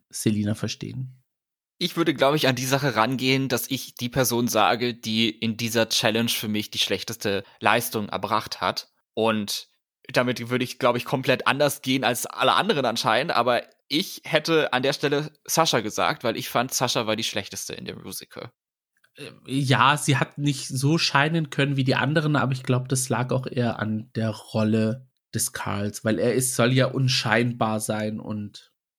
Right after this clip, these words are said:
Speaker 2: Ich fand ihn, sie, glaub ich, als Karl besser als dann in Drag. Aber was ich halt bei Sascha fand, das wurde halt auch nicht angesprochen und vielleicht lag's auch an mir, aber ich fand, sie hatte teilweise so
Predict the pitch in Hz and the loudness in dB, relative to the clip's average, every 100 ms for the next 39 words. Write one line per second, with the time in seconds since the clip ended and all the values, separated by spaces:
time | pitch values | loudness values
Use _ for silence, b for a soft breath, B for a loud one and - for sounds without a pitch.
0 | _ - - - - 170 196 170 170 - | _ -12 -6 2 2 2 0 -6 -10 -16
1 | 143 151 143 160 160 160 - - _ _ | -12 -8 2 2 2 -4 -12 -20 _ _
2 | 135 139 - - 143 170 143 - 156 107 | 0 0 -6 2 4 4 0 2 2 2
3 | 127 135 123 113 113 117 123 175 - _ | 0 -2 0 -2 -2 4 4 4 -2 _
4 | - 135 135 131 123 - 131 131 156 160 | 0 2 4 4 2 -2 -4 -4 -2 -2
5 | 139 127 - 147 165 151 143 147 156 - | 2 0 2 2 0 2 2 2 -4 -12
6 | _ 127 120 123 117 120 131 127 131 - | _ -12 -4 0 2 2 0 0 -2 -2
7 | 131 135 123 110 113 113 110 - 113 117 | 0 0 0 -6 -4 -4 -4 -4 -2 0
8 | 110 107 104 131 147 123 113 - 135 123 | 0 -2 2 4 4 4 0 0 -4 0
9 | 123 123 - 123 127 123 120 120 110 110 | -2 -2 -2 0 2 2 2 -2 0 2
10 | 110 | 2